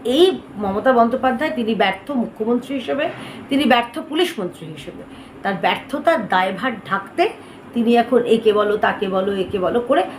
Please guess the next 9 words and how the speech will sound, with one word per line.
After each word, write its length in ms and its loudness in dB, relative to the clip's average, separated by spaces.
উনি 100 2
বরাবরই 420 2
বিজেপিকে 580 0
দোষ 200 2
দিতে 220 -4
ভালোবাসেন, 560 -4
এটা 180 -6
তার 180 2
হবি। 420 2